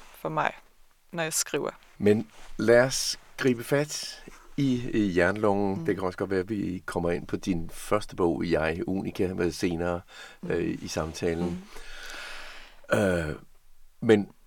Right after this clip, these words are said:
Speaker 2: inden jeg forklarer, eller f-, jeg, jeg vil ikke forsøge at, at, at beskrive den. Jeg vil egentlig godt have dig til at, øh, at beskrive ideen, den oprindelige idé, hvordan du,
Speaker 1: Mm.
Speaker 2: du fik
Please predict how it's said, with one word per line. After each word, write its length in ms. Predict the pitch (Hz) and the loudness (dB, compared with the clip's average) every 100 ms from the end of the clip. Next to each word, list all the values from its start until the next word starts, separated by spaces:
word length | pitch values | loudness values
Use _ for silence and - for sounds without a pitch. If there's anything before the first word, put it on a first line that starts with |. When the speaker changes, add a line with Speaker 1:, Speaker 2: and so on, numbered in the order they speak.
| _ - - - _ - - - | _ -20 -20 -20 _ -20 -8 4
Speaker 2:
inden 200 | 123 143 | 4 6
jeg 120 | 143 - - | 2 0 -14
forklarer, 680 | - 110 - 113 95 - 117 | -6 -6 -4 -2 -2 -2 0
eller 140 | 92 | -2
f-, 260 | - - 90 | -2 -6 4
jeg, 260 | 90 110 113 | 4 6 2
jeg 140 | 117 | 4
vil 120 | 120 | 6
ikke 180 | 104 - | 6 2
forsøge 540 | - - 107 80 92 85 | -10 -6 -4 -2 0 2
at, 280 | 87 82 78 - | 2 2 2 0
at, 100 | - - | -2 -2
at 140 | 92 - | -4 -4
beskrive 320 | 95 - 104 | -6 -2 -2
den. 100 | 95 | 0
Jeg 100 | 95 | -2
vil 100 | 101 | 0
egentlig 220 | 110 127 120 | -2 -4 0
godt 160 | 110 | -2
have 140 | 113 110 | -2 0
dig 240 | 92 101 | 0 0
til 140 | - | -2
at, 380 | 113 85 - - | -2 -2 -6 -10
øh, 380 | 101 87 82 80 - | -6 -6 -8 -10 -10
at 140 | - - | -12 -10
beskrive 520 | - - 101 98 95 - - | -10 -2 -2 -2 -8 -12 -8
ideen, 680 | 113 101 - 151 151 135 117 | -8 -8 0 2 2 -2 -6
den 200 | 110 101 | -4 -4
oprindelige 680 | 104 - 117 110 117 120 107 104 | -4 -4 -4 -4 -8 -8 -6 -2
idé, 220 | 101 - | -2 -2
hvordan 340 | 95 98 92 | -4 -2 -2
du, 60 | 85 | -2
Speaker 1:
Mm. 240 | - - | -4 -4
Speaker 2:
du 260 | - 90 85 - - - | -6 -6 -6 -16 -20 -20
fik 320 | - 143 143 | -2 -2 -2